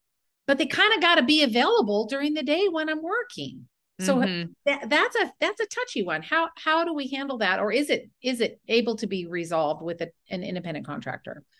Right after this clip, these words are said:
Speaker 2: Yeah, I mean, you're, you're walking a fine line there, is what I would say as an attorney. So I have to be cautious on how I answer this because my,
Speaker 1: Yeah.
Speaker 2: you know, my,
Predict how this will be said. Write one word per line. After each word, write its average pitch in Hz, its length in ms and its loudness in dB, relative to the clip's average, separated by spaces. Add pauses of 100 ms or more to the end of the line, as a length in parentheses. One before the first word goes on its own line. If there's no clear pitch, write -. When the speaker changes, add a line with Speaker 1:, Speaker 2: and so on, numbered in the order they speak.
(500)
Speaker 2:
Yeah, 226 400 4
I 247 140 4
mean, 247 260 2
you're, 240 320 4
you're 208 460 -2
walking 214 400 2
a 226 80 0
fine 214 300 2
line 170 280 0
there, 101 380 -6
is 196 240 4
what 185 140 4
I 175 120 6
would 175 200 2
say 175 180 4
as 170 140 0
an 165 80 -6
attorney. 160 400 -8
So 196 120 2
I 190 120 6
have 202 100 2
to 214 60 -12
be 220 120 -4
cautious 190 440 -2
on 170 100 -4
how 180 180 -4
I 151 80 2
answer 214 360 0
this 156 260 -4
because 175 540 -2 (400)
my, 190 100 -2
Speaker 1:
Yeah. 180 140 -2
Speaker 2:
you 175 40 2
know, 160 120 0
my, 160 300 0